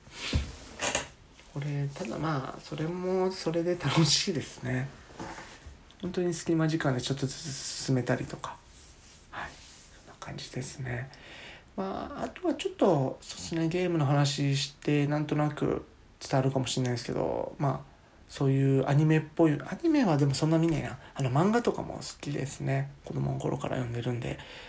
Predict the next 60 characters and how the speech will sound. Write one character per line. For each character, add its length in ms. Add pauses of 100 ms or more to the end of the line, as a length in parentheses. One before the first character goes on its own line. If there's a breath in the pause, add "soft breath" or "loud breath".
(120 loud breath)
「あ 60
の、 80
ジ 120
ャ 40
ン 60
プ」 120
と 120
か、 240 (1080 loud breath)
あ 100
の、 140
少 180
年 160
漫 140
画、 220
サ 120
ン 80
デ 80
ー 20
マ 120
ガ 100
ジ 80
ン 60
と 60
か、 100
一 180
時 60
期 120
も 400 (1300 loud breath)
う、 60
あ 40
の、 120
良 140
く 100
な 180
い 80
ん 60
で 100
す 140
け 140
ど、 300 (160)
あ 80
れ 120
で 120
す 160
ね、 280 (180)
足 220
腰 300
す 120
ご 120
い 20
筋 140
肉 200
つ 140
き 80
ま 140
し 80
た 80
か 100
ら 80
ね。 180